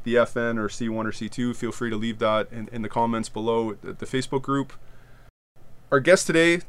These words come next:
uh, switching gears somewhat, if you think of that main part of the episode as the,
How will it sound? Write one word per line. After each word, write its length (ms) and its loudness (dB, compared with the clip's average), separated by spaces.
uh, 160 4
switching 400 0
gears 240 2
somewhat, 440 2
if 140 -6
you 80 -2
think 220 -2
of 240 4
that 320 4
main 220 2
part 180 2
of 40 0
the 120 2
episode 480 0
as 320 0
the, 460 -2